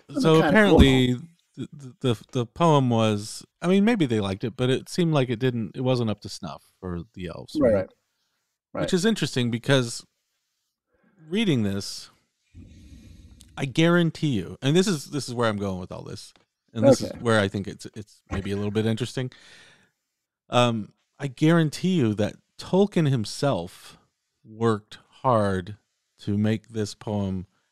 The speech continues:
Speaker 2: as perfect as he could get it to be.
Speaker 1: Right,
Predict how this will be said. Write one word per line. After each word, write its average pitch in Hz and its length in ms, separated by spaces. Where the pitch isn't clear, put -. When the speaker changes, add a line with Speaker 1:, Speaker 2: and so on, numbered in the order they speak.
Speaker 2:
as 110 160
perfect 123 640
as 101 260
he 101 240
could 95 200
get 90 180
it - 120
to 104 80
be. 85 260
Speaker 1:
Right, 135 180